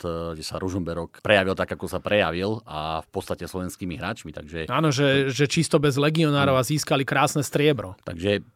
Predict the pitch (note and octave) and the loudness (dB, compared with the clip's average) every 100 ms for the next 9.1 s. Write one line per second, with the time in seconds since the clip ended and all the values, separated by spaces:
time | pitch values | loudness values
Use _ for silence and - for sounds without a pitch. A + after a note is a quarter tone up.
0 | _ A#2 B2 A#2+ A2+ A2 A2+ A2+ G#2+ B2 | _ 2 2 2 0 0 0 2 4 4
1 | G#2 F#2 F#2+ F#2+ F#2+ F#2 F#2+ E2+ - - | 2 0 -4 -4 -2 -2 -2 -4 -10 -4
2 | F#2 G2 G2 F2+ F2+ F2+ F#2 F2 F2 F2 | -2 -2 -2 -4 -4 -4 -4 -2 -4 -6
3 | E2 F2+ G2 F2 - E2+ E2+ E2+ E2+ E2+ | -6 -4 -4 -4 -6 -6 -6 -6 -8 -8
4 | E2+ F2 E2 E2 F2 F#2 F#2 G2 G2 G2+ | -8 -6 -6 -6 -6 -4 -4 -6 -4 -4
5 | G2+ G2+ F#2 F#2 - F2+ - F2 - - | -4 -8 -10 -8 -6 -6 -6 -8 -10 -14
6 | E2+ D#2+ F2+ E2+ F2 F2+ E2+ F2+ F#2 - | -12 -8 -6 -6 -6 -4 -6 -8 -10 -12
7 | - D#2+ - E2+ D#2 - F#2 F2 E2 D#2 | -10 -10 -10 -12 -12 -8 -6 -6 -6 -8
8 | - F2 E2+ E2+ F2 D#2+ - D#2+ D2+ F2+ | -6 -6 -6 -8 -8 -10 -8 -8 -6 -8